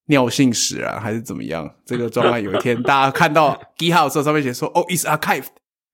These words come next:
呃，不过中间其实还是有一些蛮有意思的东西产生啊。讲跟 Swift 比较相关的，可能就是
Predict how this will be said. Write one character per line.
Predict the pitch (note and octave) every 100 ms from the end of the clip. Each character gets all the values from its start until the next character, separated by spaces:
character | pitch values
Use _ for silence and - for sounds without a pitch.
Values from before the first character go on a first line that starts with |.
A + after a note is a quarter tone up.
| _ -
呃， |
不 | C#3+ E3+
过 | B3
中 | A3+ A3
间 | A3 A3 A3
其 | F#3+ F3
实 | E3+ D#3+ D#3 E3 - _ _ _ _
还 | D3
是 | D3 G3
有 | D#3 C3+ A#2+ -
一 | D#3
些 | D3+ D#3+ D3
蛮 | C#3 C3+
有 | A#2
意 | B2+
思 | A#2+ -
的 | G#2+ C2+ D2 - - _ _ _ -
东 | B2+ B2+
西 | C3
产 | A#2+ G#2+ -
生 | - G#2 A2+
啊。 | A2+ B2
讲 | D3+ C#3+
跟 | C#3+ G3
Swift | F#3+ F3
比 | D3
较 | D3
相 | D3+ C#3+
关 | C#3 C#3
的， | C3
可 | A2+ A2+
能 | G#2+
就 | B2+
是 | B2 B2+ A#2 A2